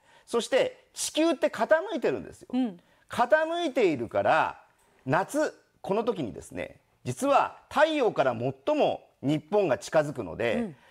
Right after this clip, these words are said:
Speaker 1: 太陽の光を北半球受けやすくなる。
Speaker 2: あ、なんか思い出してきました。
Speaker 1: 思い出してきた？
Speaker 2: はい。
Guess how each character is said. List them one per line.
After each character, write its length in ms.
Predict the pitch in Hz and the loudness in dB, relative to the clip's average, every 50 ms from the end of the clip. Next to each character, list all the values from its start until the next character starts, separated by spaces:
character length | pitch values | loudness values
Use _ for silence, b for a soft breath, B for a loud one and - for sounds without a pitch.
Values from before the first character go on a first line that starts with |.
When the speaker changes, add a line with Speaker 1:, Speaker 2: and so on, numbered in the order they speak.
| b b | b b
Speaker 1:
太 160 | - 254 294 311 311 | 2 4 4 4 4
陽 220 | 294 285 220 180 | 2 0 0 0
の 80 | 143 131 | -2 -4
光 340 | 110 - - 156 151 139 135 | -4 -2 0 0 0 0 -2
を 100 | 104 92 | -6 -6
北 200 | - - 240 233 | 0 2 2 2
半 200 | 226 233 226 - | 2 0 -4 -4
球 100 | - 98 | -6 -8
受 220 | 95 101 - 254 | -8 -6 -4 -2
け 40 | 269 | -2
や 100 | 277 262 | -2 -4
す 100 | - - | -6 -10
く 80 | - - | -16 -16
な 60 | - | -14
る。 40 | - | -10
Speaker 2:
あ、 180 | - 247 247 220 | -8 -6 -6 -4
な 160 | 214 226 254 | -4 -2 -2
ん 60 | 277 | -2
か 120 | - 247 208 | -2 -4 -4
思 220 | 196 196 240 294 | -2 -2 0 0
い 40 | 330 | 2
出 120 | 370 392 | 0 0
し 60 | 370 - | -2 -4
て 100 | 339 269 | -6 -4
き 80 | 262 | -2
ま 140 | 226 233 240 | -2 -2 -4
し 80 | 226 - | -4 -6
た。 300 | 233 202 196 - 220 233 - | -6 -4 -4 -6 -6 -8 -4
Speaker 1:
思 160 | 277 269 - | 0 2 4
い 40 | 277 | 6
出 60 | 508 | 4
し 100 | 587 - | 4 4
て 80 | - 247 | 0 -6
き 60 | 190 | 0
た？ 120 | - - 311 | 4 4 6
Speaker 2:
は 120 | 349 330 | 6 4
い。 200 | 262 262 240 - | 2 -4 -8 -8